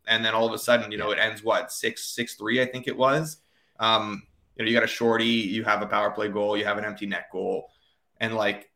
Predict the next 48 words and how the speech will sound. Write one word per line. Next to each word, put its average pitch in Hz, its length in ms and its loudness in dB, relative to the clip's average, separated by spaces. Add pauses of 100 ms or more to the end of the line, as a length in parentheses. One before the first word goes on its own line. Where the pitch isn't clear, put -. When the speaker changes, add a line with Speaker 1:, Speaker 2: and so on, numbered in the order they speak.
Speaker 1:
just - 340 -6 (840)
the 120 140 4
offense 117 300 4
that 110 80 -4
was 101 140 -6
generated 101 640 2
was 101 160 -4
not 110 200 0
reflective 107 520 -2
of 98 80 -6
what 92 200 -6
the - 60 -14
final 90 280 -4
score 101 320 -2
was. 123 280 8
So 110 100 4
I 107 60 6
think 110 180 -6
we're - 80 -4
still - 200 -2
getting 107 240 0
a, 104 260 -6
a - 20 -4
good 104 240 -2
price 113 280 4
on 113 100 -2
this 110 200 -4
under, 117 300 0
which 117 180 0
closed, 117 560 0 (380)
you 104 100 -6
know, 98 160 2
a - 20 2
lot 104 240 2
better 120 260 4
than, 123 240 4
um, 120 460 2 (100)
minus 120 340 2
one 123 160 -2
fifteen 123 380 -4
under 120 180 0
six 120 240 -6
and 117 80 -4
a 113 40 -4
half 120 300 2
last 123 260 6
game. 131 280 0
And, 107 180 -4